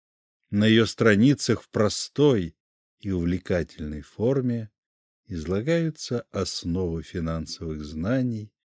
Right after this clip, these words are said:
объясняются сложные экономические термины и даются рекомендации по сохранению семейного бюджета. Книга предназначена для чтения с детьми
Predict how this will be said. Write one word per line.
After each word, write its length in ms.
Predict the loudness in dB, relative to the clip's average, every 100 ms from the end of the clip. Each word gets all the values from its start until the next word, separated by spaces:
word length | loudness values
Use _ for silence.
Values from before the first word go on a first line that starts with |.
| _ _ _
объясняются 800 | -10 -6 -6 -4 -4 -2 -6 -10
сложные 840 | -10 -8 -4 -2 -2 -2 -6 -8
экономические 800 | -8 -8 -6 -6 -8 -12 _ -16
термины 720 | -12 -6 -4 -2 -2 -4 -6 _ _ _ _ _ _ _ _
и 180 | -4 0
даются 760 | 4 4 2 -2 -2 0 0 -4 _ _ _
рекомендации 1400 | -6 -6 -4 -2 0 -2 -2 -2 -4 -6 -8 -8 -8 -12 _ _ _ _ _ _
по 100 | -8
сохранению 880 | -6 -8 -4 -4 -2 -2 -2 -2 -4
семейного 720 | -6 -6 -6 -6 -6 -8 -8
бюджета. 640 | -8 -12 -12 -12 -14 -16 _ _ _ _ _ _ _ _ _ _ _ _ _ _ _
Книга 420 | 2 2 6 4
предназначена 960 | 4 0 2 2 2 0 2 0 0
для 240 | 0 0 0
чтения 640 | -2 -2 0 2 0 -2
с 60 | -4
детьми 560 | -8 -6 -2 0 0